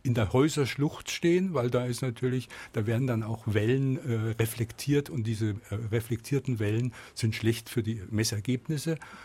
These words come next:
Aber es sollte natürlich am flachen Land stehen, wenn's geht. Es sollte nicht unmittelbar neben Gebäuden stehen, wegen der Reflexionen.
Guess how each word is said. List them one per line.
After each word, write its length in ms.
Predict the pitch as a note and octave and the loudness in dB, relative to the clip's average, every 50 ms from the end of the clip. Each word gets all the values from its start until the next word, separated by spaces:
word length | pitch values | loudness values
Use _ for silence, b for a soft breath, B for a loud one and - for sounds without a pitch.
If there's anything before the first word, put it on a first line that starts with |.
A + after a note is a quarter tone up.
| B B | B B
Aber 200 | - A#2 A2+ C3 | -2 0 0 0
es 120 | A#2+ A2 - | 0 2 2
sollte 260 | A#2+ A#2 A2+ - B2 | 2 2 2 0 0
natürlich 580 | A2+ G#2 G2+ - - C3+ C3+ C3 B2+ A2+ - | 0 0 -2 -2 0 0 2 2 0 -2 -4
am 140 | C3 A2 F#2+ | -4 -4 -4
flachen 360 | - - G#2 G2 - - G#2+ | -2 -2 -4 -4 -2 -2 -2
Land 260 | G2 G2+ G2+ B2 B2 - | 0 0 0 -2 -2 -4
stehen, 360 | - - C3+ B2+ B2+ C3 B2+ A#2+ | -4 -4 -2 -2 -2 -2 -2 -2
wenn's 280 | A2+ A#2 A#2+ A2+ - | -2 -2 -2 -4 -4
geht. 320 | - A#2+ A2+ A2+ A#2 A#2 B B B B B | -2 0 2 2 2 0 B B B B B
Es 140 | - G#2 - | -6 -6 -4
sollte 480 | - A2+ G#2 G#2 G#2 - - G#2 G2+ G2 B B B B B B - - | -2 0 0 0 0 -2 -2 -4 -4 -4 B B B B B B -4 0
nicht 280 | A2+ A#2+ A#2 - - | 0 0 0 0 -2
unmittelbar 680 | - C3 C3+ C#3 C#3+ D3 B2 B2 A#2+ A#2 - A2+ A2+ A2+ | 0 2 2 2 2 2 0 0 0 0 2 2 2 4
neben 360 | A#2 A2+ A2+ A2 A2+ A2 G#2+ | 4 4 4 2 2 0 -2
Gebäuden 600 | - - G2+ - G#2+ G#2+ A2 B2 C3 - D3+ C#3+ | -2 -4 -2 0 2 4 4 4 2 0 -2 -4
stehen, 500 | - - - - C3+ C3+ C#3+ D3 D3 C3+ | -4 -6 -6 -4 -2 -2 -2 -2 -2 -2
wegen 180 | A#2 G2+ G#2 G#2 | -2 0 0 0
der 120 | G2 F#2 | -2 -2
Reflexionen. 880 | G2+ F#2+ - - G2 - - - - C#3+ C3+ C#3+ D3 C#3+ C#3+ C#3 C#3 | -4 -6 -8 -8 -10 -10 -8 -2 0 2 2 4 2 2 0 -2 -2